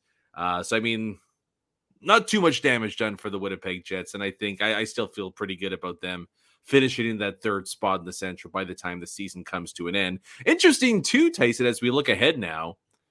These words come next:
maybe interesting, I should say more so fortuitous for the Jets, that they are in that Central Division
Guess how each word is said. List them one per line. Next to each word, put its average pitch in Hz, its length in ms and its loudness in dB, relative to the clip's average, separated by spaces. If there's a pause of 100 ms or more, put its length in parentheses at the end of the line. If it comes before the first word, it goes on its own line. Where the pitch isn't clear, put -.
(760)
maybe 285 180 2
interesting, 180 560 4
I 131 80 6
should 185 240 -2
say 127 460 6
more 127 320 2
so 120 340 4
fortuitous 110 800 -2
for - 140 -10
the 87 100 -8
Jets, 82 540 -10 (1080)
that 120 180 2
they 113 180 4
are 143 340 10
in 107 140 0
that 95 240 -2
Central 98 360 -4
Division 85 540 -10